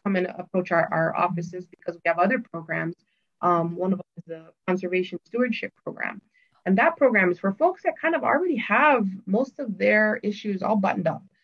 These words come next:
And they're, they don't really have any more problems per se, but they might be interested in talking story about if there were a little bit more they could do to kind of, you know, um, take it to the next level, you know,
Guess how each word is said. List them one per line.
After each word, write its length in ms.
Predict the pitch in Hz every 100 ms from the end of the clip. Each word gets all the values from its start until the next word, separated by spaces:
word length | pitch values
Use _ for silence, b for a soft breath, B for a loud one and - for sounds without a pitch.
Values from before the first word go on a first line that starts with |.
| _ -
And 420 | 170 170 170 190
they're, 380 | 185 180 175 170 196
they 80 |
don't 140 | 180 214
really 140 | 226
have 160 | 214 202
any 140 | 190
more 220 | 180 175 - -
problems 460 | 247 285 220 190 -
per 160 | 170
se, 520 | 170 - 214 180 175 - b b _ 208
but 220 | 196 196 - 175
they 340 | 190 190 185 175 180
might 140 | 202 202
be 80 | 185
interested 260 | 185 180 180
in 80 |
talking 280 | 165 180 175 165
story 300 | - 180 175 175 165
about 340 | 165 165 165 - _ 170
if 80 | 165 -
there 160 | 160
were 220 | 160 160 -
a 100 | 180 170
little 180 | 175 165
bit 80 | 175 190
more 120 | 202
they 160 | 180 170 -
could 140 | 160 -
do 60 | 160 - -
to 60 | 165
kind 120 | 175 165
of, 40 | 160 - _ _ _ _
you 100 | 180 170
know, 140 | 160 160 165 160 165 160 - 165
um, 420 | 160 160 165 165 - _ _ -
take 160 | 196 196
it 120 | -
to 80 | 180
the 80 | 175 185
next 160 | 185
level, 300 | 160 - - - - _
you 60 | -
know, 100 | 165